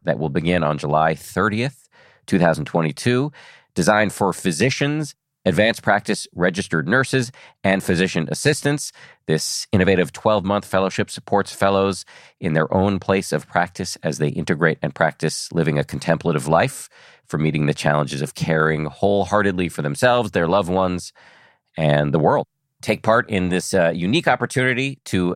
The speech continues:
as the organizers say, receive the medicine for fear, clarity, courage, and compassion. If you want to learn more about this,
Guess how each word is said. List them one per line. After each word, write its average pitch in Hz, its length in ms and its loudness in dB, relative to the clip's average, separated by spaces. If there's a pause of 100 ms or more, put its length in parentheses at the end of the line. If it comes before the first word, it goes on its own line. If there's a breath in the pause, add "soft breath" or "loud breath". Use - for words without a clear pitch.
(140)
as 76 400 0
the 73 260 -2
organizers 80 600 2
say, 87 260 2
receive 87 500 -2
the 92 80 0
medicine 95 560 0
for 80 160 -8
fear, - 520 -4
clarity, 117 520 2
courage, 104 640 0 (520 soft breath)
and 76 300 0
compassion. 87 540 -2
If - 100 -16
you 87 80 -2
want 85 140 2
to 82 40 0
learn 85 180 0
more 90 160 2
about 87 260 2
this, - 320 -8